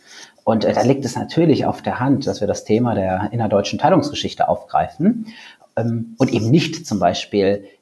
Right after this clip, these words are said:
Berlin der zwanziger Jahre machen, was ja auch sehr spannend wäre, aber dann sicher nicht am Checkpoint Charlie. Also nachdem man, äh, eine Location, äh, gefunden hat, äh, liegt der Ball erstmal, äh, bei der, äh, historischen Recherche.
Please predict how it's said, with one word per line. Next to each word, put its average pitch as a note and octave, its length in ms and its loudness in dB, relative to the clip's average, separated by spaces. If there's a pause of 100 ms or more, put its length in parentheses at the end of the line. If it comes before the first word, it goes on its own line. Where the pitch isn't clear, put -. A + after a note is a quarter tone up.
Berlin A#2+ 300 4
der A2 140 -2
zwanziger A2+ 460 -4
Jahre B2+ 380 2
machen, - 340 -6
was - 180 -8
ja - 160 0
auch B2 120 4
sehr - 140 0
spannend C3 440 -2
wäre, D2 200 -4 (140)
aber G2+ 160 -2
dann G2+ 160 -4
sicher A2+ 200 -6
nicht A#2+ 220 -4
am G2+ 80 -10
Checkpoint - 380 -14
Charlie. - 260 -18 (220)
Also C3 180 2
nachdem - 240 0
man, A#2 180 4
äh, G2+ 40 0
eine A#2 260 0
Location, D3 500 0
äh, A#2+ 140 0
gefunden D3+ 500 -2
hat, C#3+ 260 -4
äh, A#2 380 0
liegt B2 220 -2
der A#2 60 2
Ball C3 480 2
erstmal, A2+ 580 0
äh, - 140 0
bei G2+ 120 2
der, G2 400 0
äh, G2 80 -2
historischen B2 580 -4
Recherche. - 600 -2